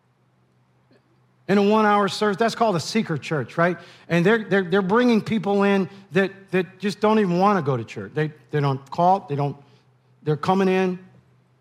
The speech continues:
That's what, that's what brings them in. But that is not our call. That is not our call.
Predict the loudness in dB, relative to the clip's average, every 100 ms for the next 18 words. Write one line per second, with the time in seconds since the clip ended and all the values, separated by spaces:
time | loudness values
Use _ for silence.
0 | _ _ _ -6 0 0 0 -8 -2 0
1 | 0 -2 -2 -2 -2 0 0 -2 -6 -18
2 | _ _ _ _ _ -4 -4 2 2 4
3 | 2 2 2 2 0 -2 2 4 4 0
4 | -8 -20 _ _ _ _ _ _ _ _
5 | _ _ _ 0 0 2 2 2 2 -2
6 | 0 2 2 0 -10 _